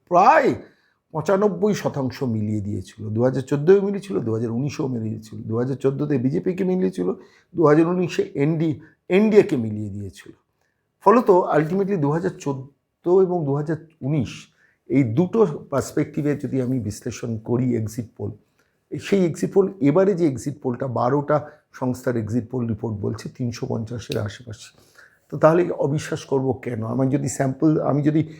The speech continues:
উদাহরণ হিসেবে দু হাজার চোদ্দো ধরি, উদাহরণ হিসেবে দু হাজার উনিশ ধরি, তাহলে বাস্তবতা দু হাজার চব্বিশেও কিন্তু এক্সিট পোল মিলে যাওয়ার একটা সম্ভাবনা আছে। আবার বলছি, এক্সিট পোল কিন্তু কোনো ধারণা নয়, কোনো একটা আমি কিছু একটা ভাসিয়ে দিলাম সেটা নয়।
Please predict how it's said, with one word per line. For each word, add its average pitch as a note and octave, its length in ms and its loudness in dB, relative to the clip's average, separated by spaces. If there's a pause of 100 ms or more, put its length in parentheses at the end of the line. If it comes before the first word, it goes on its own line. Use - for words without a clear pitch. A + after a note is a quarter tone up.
(160)
উদাহরণ F#3 360 6
হিসেবে F#3 280 4
দু B2+ 120 2
হাজার C#3 220 2
চোদ্দো B2 340 -2
ধরি, A2+ 220 0
উদাহরণ E3 280 2
হিসেবে D#3 260 2
দু B2 140 0
হাজার C#3 180 2
উনিশ C#3 360 -2
ধরি, G#2+ 200 -6 (580)
তাহলে E3 280 2
বাস্তবতা D#3 580 0
দু C3+ 140 0
হাজার C#3 300 -4
চব্বিশেও B2 520 -8
কিন্তু B2 280 -6
এক্সিট A#2+ 360 -2
পোল B2+ 140 -2
মিলে A2+ 240 -2
যাওয়ার A#2+ 240 -4
একটা - 180 -10
সম্ভাবনা A2+ 500 -6
আছে। G#2+ 160 -10 (340)
আবার F3+ 260 6
বলছি, F#3+ 280 4
এক্সিট D#3 420 -4 (100)
পোল F3 200 0
কিন্তু D#3 260 -10
কোনো D3+ 200 -6 (560)
ধারণা E3+ 540 6
নয়, D3+ 240 -2 (560)
কোনো D#3+ 200 -4
একটা D#3 300 0
আমি D#3+ 220 0
কিছু D#3 260 -8
একটা E3+ 160 0
ভাসিয়ে D3+ 460 0
দিলাম E3 300 4
সেটা D3+ 260 -4
নয়। D3 180 -6